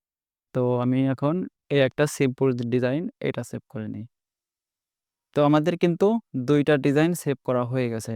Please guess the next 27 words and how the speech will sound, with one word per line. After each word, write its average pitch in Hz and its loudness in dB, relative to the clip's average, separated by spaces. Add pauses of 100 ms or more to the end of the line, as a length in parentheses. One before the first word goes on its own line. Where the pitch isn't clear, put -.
এখন 147 -2
আমাদের 160 2
যে 135 0
কাজটা 135 -2
করতে 139 -4
হবে, 123 0
এটা 160 2
তো - -2
একটা 160 0
রাস্টার 135 2
ইমেজ, 127 2 (140)
তাই 151 -2
না? 151 0 (840)
তো - -4
আমি 135 2
যদি 143 0 (280)
ফোল্ডারে 127 -2
যাই, 123 0 (2250)
তো - -4
এটা 135 -2
দেখেন 135 -2 (1900)
আমাদের 147 4
কিন্তু 170 0
একটা 170 2
জেপিজি 156 2
ইমেজ 160 2
দিছে, 123 -4